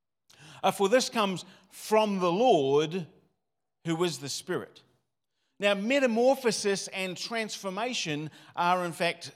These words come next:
uh, synonyms. Um, they mean the same thing. And in two Corinthians, this word, it's, it's translated as transformed in the English, is actually from the Greek word metamorpho.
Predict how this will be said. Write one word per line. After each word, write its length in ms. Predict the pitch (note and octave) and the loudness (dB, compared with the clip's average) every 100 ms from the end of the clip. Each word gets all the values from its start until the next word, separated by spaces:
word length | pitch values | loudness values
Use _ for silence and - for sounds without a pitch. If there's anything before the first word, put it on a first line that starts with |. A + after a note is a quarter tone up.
| D#3 | -2
uh, 220 | D3+ C3 | -2 -2
synonyms. 800 | - B3+ B3 E3 D3 A#3 A3 - - - - - | 0 2 2 2 0 -2 -6 -10 -16 -20 -12 -2
Um, 260 | D#3 D3+ D3 | 0 0 -2
they 100 | F3 | -2
mean 240 | A3 A#3+ | 0 0
the 100 | F#3+ | -2
same 340 | - G#3 G3 | -2 -2 -2
thing. 580 | F3+ - A3 D#3 G3 A#3 - - E3+ | -4 -2 0 0 -4 -6 -10 -14 -8
And 120 | F3+ | -6
in 100 | F3 | -6
two 280 | - B3 B3 | -4 -4 -4
Corinthians, 680 | F#3+ A3 B3+ F#3+ D#3+ D#3 | -4 -4 -4 -6 -6 -6
this 220 | D#3 D#3+ E3 | -8 -10 -8
word, 520 | F3+ C4 C4+ G#3 E3 | -6 -4 -2 -4 -6
it's, 240 | C#3+ - - | -12 -14 -10
it's 240 | E3+ D#3+ | -8 -8
translated 600 | - G#3 G3 D#3 G#3+ F#3 | -10 -8 -6 -2 -2 -2
as 140 | D#3 - | -8 -10
transformed 840 | - F#3+ F3+ - - A3 F#3+ D#3 | -10 -10 -10 -12 -6 -2 -2 -4
in 100 | D3 | -4
the 120 | D#3+ | -4
English, 340 | A3+ D3+ C3 - - - | -4 -4 -6 -8 -18 -8
is 160 | F#3 F3+ | -4 -2
actually 300 | F3 - F3 | -2 -4 -8
from 240 | G3 G3 | -4 -4
the 80 | F3+ | -4
Greek 320 | D3+ A3 A#3+ - B2+ | -4 -6 -6 -12 -8
word 440 | D3+ D#3+ D#3 - - _ | -4 -2 -2 -4 -14 _
metamorpho. 1300 | D3 F3+ G3 F#3 D#3+ D3+ F3+ F#3 - D#3+ D3 C3 G2+ | -6 -4 -2 -2 -2 0 0 0 0 0 2 0 -6